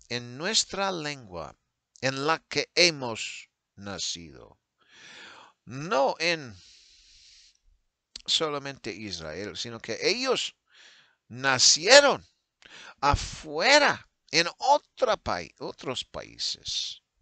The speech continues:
Por eso estaban maravillados y confundidos de lo que estaba pasando.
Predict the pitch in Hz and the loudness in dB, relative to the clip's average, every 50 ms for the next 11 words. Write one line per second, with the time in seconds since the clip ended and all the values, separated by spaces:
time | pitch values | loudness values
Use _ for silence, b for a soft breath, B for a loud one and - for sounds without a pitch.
0 | _ _ _ _ _ _ _ _ _ _ _ _ _ _ B B B B B B | _ _ _ _ _ _ _ _ _ _ _ _ _ _ B B B B B B
1 | B B _ - 107 113 117 151 190 220 220 - - - 180 160 139 120 101 _ | B B _ -8 -6 0 2 2 4 4 4 2 2 2 0 -2 -4 -6 -10 _
2 | - - 131 127 - - 147 143 147 147 135 123 117 113 110 101 95 92 82 - | -14 -10 -8 -8 -4 -2 -2 0 0 0 -2 -4 -4 -6 -6 -6 -6 -8 -12 -14
3 | 76 76 92 120 135 139 123 87 - - - - - - - - - - - - | -12 -6 0 2 4 4 2 0 -4 -12 -12 -12 -10 -10 -12 -12 -14 -16 -18 -20
4 | _ _ _ _ _ b b b b b b b b b b _ _ _ - 123 | _ _ _ _ _ b b b b b b b b b b _ _ _ -10 -10
5 | 127 120 - - - 127 117 110 95 - 87 82 67 65 65 69 67 65 62 65 | -10 -10 -12 -14 -12 -12 -12 -12 -12 -14 -16 -18 -20 -20 -20 -20 -18 -18 -18 -16
6 | 71 - - - - - - _ _ _ _ _ _ _ _ _ _ _ _ _ | -14 -14 -14 -14 -14 -18 -20 _ _ _ _ _ _ _ _ _ _ _ _ _
7 | _ _ _ _ _ _ _ _ _ _ - B B B B B B B B B | _ _ _ _ _ _ _ _ _ _ -20 B B B B B B B B B
8 | - 113 107 110 120 117 - - 127 110 - - 120 110 104 95 - - 78 71 | -8 -8 -6 -6 -6 -8 -6 -6 -6 -6 -6 -6 -6 -6 -6 -6 -8 -10 -12 -8
9 | - - - 57 55 - _ - - - _ | -6 -6 -8 -8 -12 -20 _ -20 -20 -20 _